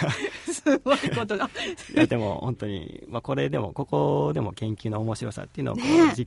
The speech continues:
Speaker 2: 感することが、えー、できましたね。
Speaker 1: はい。
Speaker 2: はい。
Speaker 1: で、最近はそのピレスロイドが母乳の中にも見つかったという。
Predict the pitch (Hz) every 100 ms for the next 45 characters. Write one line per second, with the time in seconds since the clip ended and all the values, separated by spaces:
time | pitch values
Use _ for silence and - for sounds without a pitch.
0 | - 107 107 - 107 117 101 101 98 101
1 | 104 160 185 107 101 104 107 107 - 131
2 | 113 170 208 247 247 202 - - 113 120
3 | - _ - 233 339 494 415 381 349 302
4 | 294 294 403 440 415 403 330 240 214 185
5 | - 151 - _ - 302 240 165 - -
6 | - 294 403 539 622 587 587 508 466 508
7 | - 480 320 254 - 262 254 233 208 202
8 | 180 -